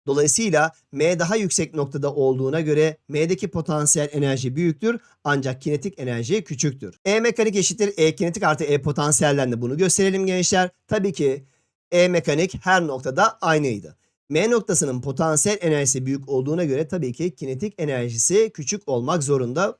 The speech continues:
Bu bilgi doğru. Üç, L noktasındaki kinetik enerjisinin tamamı M noktasında potansiyel enerjiye dönüşmüştür ifadesi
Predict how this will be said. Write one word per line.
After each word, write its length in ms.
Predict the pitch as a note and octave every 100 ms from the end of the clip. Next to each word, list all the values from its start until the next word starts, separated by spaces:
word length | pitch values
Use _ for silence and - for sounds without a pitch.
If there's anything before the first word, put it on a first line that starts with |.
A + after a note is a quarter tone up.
| -
Bu 120 | E3
bilgi 260 | A#2+ E3
doğru. 300 | E3+ C#3 G2 - _
Üç, 260 | G3+ C4 -
L 320 | D3+ D#3 C4
noktasındaki 540 | D4+ - G3+ E3 C#3+
kinetik 420 | B2+ D#3+ D#3 B3+ G#3
enerjisinin 580 | F3 D#3 C#3+ - A#2
tamamı 560 | B2 G#3 A3 G3+ G3 G3+
M 260 | C3+ D3+ A3+
noktasında 460 | G#3 F3 - G3+
potansiyel 540 | - D3 D#3+ D3+ F#3 F#3+
enerjiye 380 | D#3 D3 C3 C3
dönüşmüştür 640 | C#3 C3+ C3+ B2 - G3 F#3+
ifadesi 800 | C3 C#3+ C3 A#2 - D#3 G3 A3+